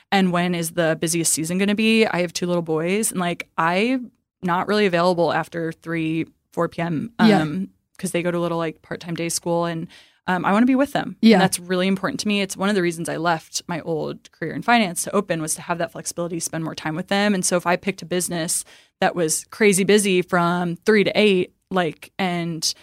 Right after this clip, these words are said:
Speaker 1: in the summers I'd have to be in the store every day, like, that wouldn't work well with kind of my life goals.
Speaker 2: We're gonna dive a lot into franchising, and I have a bunch of questions on your background, but I wanna take you back to college. You mentioned before we hopped on here that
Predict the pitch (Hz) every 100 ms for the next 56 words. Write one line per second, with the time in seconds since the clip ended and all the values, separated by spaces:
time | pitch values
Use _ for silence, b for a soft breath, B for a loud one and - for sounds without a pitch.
0 | b _ 196 180 - 196 180 175 170 170
1 | 180 - 175 175 170 170 170 - 180 202
2 | 175 170 165 170 165 - 175 - 175 151
3 | 165 156 - 156 151 151 - b _ 180
4 | - - - 175 156 143 151 - - -
5 | - - - _ _ _ _ _ _ _
6 | _ - 226 262 247 240 208 190 185 202
7 | 190 - 202 - 175 175 190 180 185 185
8 | 180 190 180 180 190 180 175 185 - 185
9 | 180 175 202 196 196 196 214 214 226 180
10 | - 202 - 175 170 190 185 196 202 220
11 | 202 - 185 185 180 180 175 175 180 175
12 | 175 165